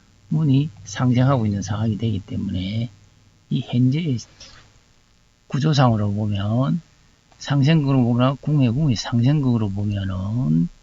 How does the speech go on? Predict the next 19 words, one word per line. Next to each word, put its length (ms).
원주 320
디비 220
승이라 380
하겠으나 640
개수가 800
왕지에 720
개망지에 460
앉아서 580
그 60
힘이 220
강하고 720
병화는 300
설기되어 580
가지고 360
그 80
힘, 260
힘이 320
미약합니다. 680
그러므로 560